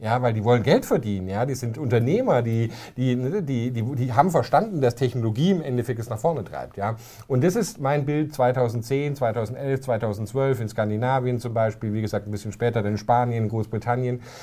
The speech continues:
und, ähm, nur hier in Deutschland im Endeffekt, ja, und das ist schon wirklich der Wahnsinn, wenn man sich's mal anschaut, weil's der einzigste mir bekannte Markt ist, ja, wo die Welt,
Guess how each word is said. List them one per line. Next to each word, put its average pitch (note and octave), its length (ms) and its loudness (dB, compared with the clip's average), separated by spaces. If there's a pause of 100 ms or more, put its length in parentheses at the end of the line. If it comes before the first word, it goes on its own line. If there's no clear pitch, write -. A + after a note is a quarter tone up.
(200)
und, B2 560 6
ähm, A#2 400 0 (260)
nur C#3+ 160 4
hier D3+ 180 4
in A#2+ 120 2
Deutschland E3 500 4
im D#3+ 80 -2
Endeffekt, E3 560 -2
ja, A2+ 240 0
und A2+ 100 -2
das A2 100 -4
ist G#2 100 -6
schon C3+ 260 -2
wirklich B2 240 0
der F2+ 160 -2
Wahnsinn, A2 560 2
wenn G#2 80 -2
man G2 100 -2
sich's G2+ 140 -6
mal F2+ 140 -6
anschaut, A#2+ 340 -2
weil's G2 300 0
der - 180 -2
einzigste C#3 460 0
mir A#2 340 2
bekannte G#2+ 440 0
Markt G2+ 360 -2
ist, - 340 -2
ja, A2+ 280 0 (340)
wo A#2+ 120 0
die A2 160 0
Welt, C3+ 340 4